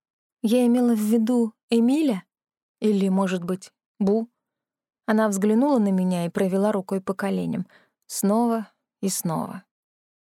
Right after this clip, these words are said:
Эмиль-то мой работал далеко на севере, где-то возле Каликса, где бескрайние леса и рабочие руки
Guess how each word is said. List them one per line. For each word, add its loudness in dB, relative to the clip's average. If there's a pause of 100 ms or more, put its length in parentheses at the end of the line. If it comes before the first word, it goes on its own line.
(240)
Эмиль-то 2
мой -2 (300)
работал 0
далеко 0
на 2
севере, -2 (720)
где-то 0
возле 0
Каликса, -2 (240)
где 0
бескрайние 0
леса -6
и -2
рабочие -2
руки -6